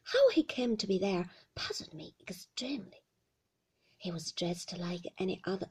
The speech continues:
ordinary gentleman, in a loose grey morning coat and waistcoat, and white trousers, and had his watch in his fob,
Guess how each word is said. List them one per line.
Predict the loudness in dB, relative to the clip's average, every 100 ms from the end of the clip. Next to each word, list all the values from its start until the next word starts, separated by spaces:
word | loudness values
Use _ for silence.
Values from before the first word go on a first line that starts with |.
| -2
ordinary | -2 -2 -6 -10 -6
gentleman, | -6 -6 -10 -18 -20 _ _
in | -6 -6
a | 2
loose | 6 6 6 0 -4 -6
grey | -2 0 2
morning | 2 4 2 2
coat | 0 -2 -2 -2
and | -4 -4 -4
waistcoat, | -6 -6 -12 -14 -14 -14 _ _ _ -20 -6
and | -2 -2 -4 _ -2
white | 0 0 -4 -10
trousers, | -6 -4 -4 -6 -8 _ _ _
and | -4 -4 -6 -20 _ _ _ _
had | 6
his | 8 8 4
watch | 2 4 4 0 2
in | 2
his | 2
fob, | 0 0 0